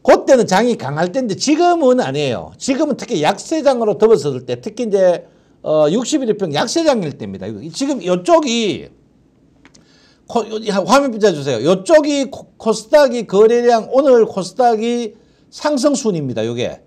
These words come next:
요게 뭐냐면 오늘 거래량, 전일에 비해서 거래량 많이 는 상승 순이에요.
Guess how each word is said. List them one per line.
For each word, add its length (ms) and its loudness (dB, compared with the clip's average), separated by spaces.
요게 380 6
뭐냐면 560 -2
오늘 300 -2
거래량, 840 2
전일에 480 2
비해서 300 -4
거래량 500 0
많이 320 -4
는 320 -4
상승 420 -6
순이에요. 640 -8